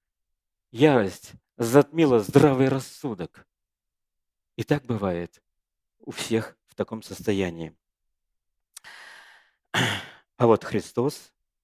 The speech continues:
вот он на молодом осле въезжает в Иерусалим перед своим распятием. Толпа ликует –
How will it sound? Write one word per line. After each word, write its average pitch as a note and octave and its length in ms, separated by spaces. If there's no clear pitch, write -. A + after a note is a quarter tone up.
вот B2+ 200
он G#2+ 200
на B2 160
молодом B2 340
осле G2+ 640
въезжает C#3+ 680
в C#3 60
Иерусалим A2+ 760
перед G#2 180
своим G#2+ 340
распятием. G2 800
Толпа F3 360
ликует – D3 680